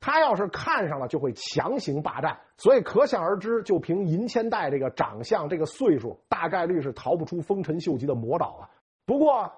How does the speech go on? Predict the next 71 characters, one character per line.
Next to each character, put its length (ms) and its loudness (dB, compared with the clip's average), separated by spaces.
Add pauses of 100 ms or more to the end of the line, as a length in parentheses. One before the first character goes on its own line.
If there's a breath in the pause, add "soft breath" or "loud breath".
(120)
人 260 4
银 180 0
千 240 0
代 200 0
太 320 -2
知 160 -4
道 240 0
秀 340 0
吉 160 -4
是 100 -2
什 140 -4
么 80 -2
德 220 -4
行 100 -4
了， 160 -8 (260 soft breath)
前 240 2
去 120 2
拜 240 0
见 200 0
之 140 -6
前， 300 -4 (160)
手 340 0
里 100 0
就 120 0
提 240 -8
着 100 2
制 220 -2
刀， 320 0
腰 280 0
上 220 -6
系 260 -2
着 80 -4
斜 280 -4
钗。 260 -6 (360)
丰 200 4
臣 180 6
秀 200 4
吉 340 0
一 140 2
看 280 0
银 200 0
千 240 0
代 200 0
这 100 0
一 100 -2
身 200 0
装 220 0
备， 180 0 (220)
就 140 6
明 320 4
白 100 4
这 120 2
是 120 -2
防 400 0
着 80 4
自 220 -2
己 180 -10
呢， 220 -6 (240 soft breath)
因 260 6
此 260 0
也 140 4
就 140 2
没 320 0
办 320 -2
法 260 -12
霸 240 -2
王 300 -4
硬 260 2
上 220 -8
弓 200 -2
了， 140 -6